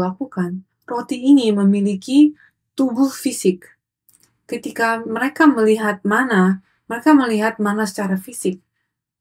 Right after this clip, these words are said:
Tetapi bagaimana mereka memakannya? Meng-, mengapa mereka meminta mana? Apa tujuannya? Untuk mengisi perut jasmanikah? Untuk dipuaskan secara jasmanikah? Mereka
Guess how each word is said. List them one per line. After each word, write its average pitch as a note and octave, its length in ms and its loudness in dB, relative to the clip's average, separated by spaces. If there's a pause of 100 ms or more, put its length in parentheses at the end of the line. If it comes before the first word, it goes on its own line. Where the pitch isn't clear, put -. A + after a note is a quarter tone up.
(160)
Tetapi D4+ 480 2
bagaimana A#3+ 560 2
mereka C4 320 2
memakannya? A3 720 -4 (400)
Meng-, A#3+ 480 -6
mengapa D4+ 480 2
mereka B3 320 -2
meminta G#3+ 560 -2
mana? G#3 480 -4 (320)
Apa D4+ 400 4
tujuannya? F#3 800 0
Untuk G3+ 240 -6
mengisi A3 480 -2
perut A3 240 6
jasmanikah? G3 880 4 (320)
Untuk G#3+ 320 -2
dipuaskan G3 960 0
secara G3+ 400 -2
jasmanikah? G#3 720 -2 (400)
Mereka A3+ 480 0